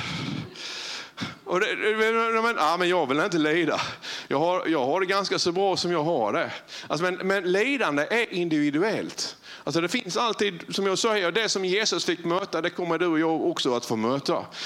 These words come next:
Men sen säger han, han säger två saker, har du tänkt på det? Han säger, "I världen får ni lida."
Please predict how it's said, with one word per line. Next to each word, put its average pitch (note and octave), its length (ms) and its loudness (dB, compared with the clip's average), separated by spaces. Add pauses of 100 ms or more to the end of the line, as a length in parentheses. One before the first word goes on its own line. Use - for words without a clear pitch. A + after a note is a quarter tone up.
(120)
Men E3 100 0
sen F3+ 140 2
säger G#3+ 280 2
han, F#3 200 2
han - 260 0
säger C4 220 2
två B3 320 2
saker, G3 460 2
har F#3 100 2
du F3 40 -10
tänkt F#3+ 260 0
på G#3+ 60 4
det? G#3+ 180 2 (280)
Han F#3 100 2
säger, F#3 300 2 (420)
"I F3+ 120 4
världen F3 360 4
får F3 160 2
ni D#3+ 100 4
lida." E3 440 2